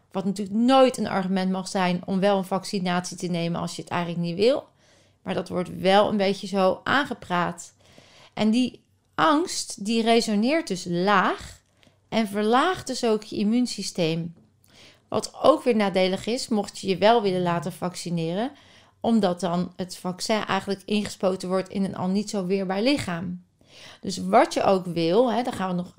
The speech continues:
kom ik nog even op terug. Het is altijd belangrijk om jezelf in die balans te houden en die weerbaarheid en die immuniteit te vergroten.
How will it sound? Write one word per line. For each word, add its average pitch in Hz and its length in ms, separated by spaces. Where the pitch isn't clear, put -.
kom 190 160
ik 180 60
nog 185 140
even 170 220
op - 100
terug. 247 480
Het 202 100
is - 280
altijd 294 640
belangrijk 247 580
om 208 180
jezelf 196 760
in 233 280
die 226 140
balans 190 440
te 175 80
houden 170 380
en 202 100
die 180 180
weerbaarheid 202 800
en 185 160
die 175 120
immuniteit 202 840
te 185 100
vergroten. 180 760